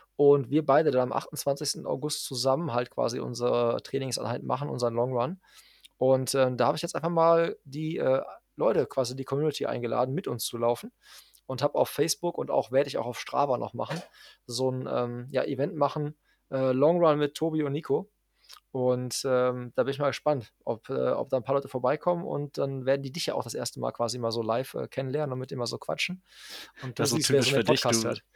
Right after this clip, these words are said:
Speaker 2: du vereinst die Leute aus allen Seiten. <laughs> Typischer Tobi. <laughs>
Speaker 1: <laughs> Typischer Tobi-Move, ja. Das stimmt.
Speaker 2: Ja.
Speaker 1: Das mag, das mag, da mag schon was drin sein. Apropos Strava, du, Kollege, ich kann ja gar nicht verfolgen, wie du trainierst, ne?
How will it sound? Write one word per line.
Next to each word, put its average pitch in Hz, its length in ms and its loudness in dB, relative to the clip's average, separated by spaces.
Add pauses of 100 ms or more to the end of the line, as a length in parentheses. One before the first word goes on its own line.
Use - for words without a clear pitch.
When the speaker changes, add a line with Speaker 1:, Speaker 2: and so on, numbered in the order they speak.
(240)
Speaker 2:
du 117 80 -10
vereinst 123 500 6
die 120 60 0
Leute 113 360 2
aus 107 160 0
allen 110 220 0
Seiten. 107 400 -2 (240)
<laughs> 135 360 0
Typischer 120 380 -2
Tobi. 104 380 -6 (100)
<laughs> 120 300 -2 (200)
Speaker 1:
<laughs> - 360 -2
Typischer 135 320 0
Tobi-Move, 123 560 -2
ja. 120 140 -2 (400)
Das 139 120 2
stimmt. 147 300 2
Speaker 2:
Ja. - 80 -8
Speaker 1:
Das - 160 -2
mag, 143 260 2
das 131 200 0
mag, 127 120 2
da 127 100 0
mag 135 160 2
schon 139 120 -2
was 120 140 -2
drin 151 180 0
sein. 120 160 0
Apropos 175 540 2
Strava, 170 580 2 (800)
du, 214 600 0
Kollege, 151 640 4 (160)
ich - 120 -8
kann 185 120 6
ja 190 60 8
gar 180 160 6
nicht 202 140 -2
verfolgen, 185 400 2
wie 170 60 0
du 165 100 0
trainierst, 131 440 0
ne? 147 220 2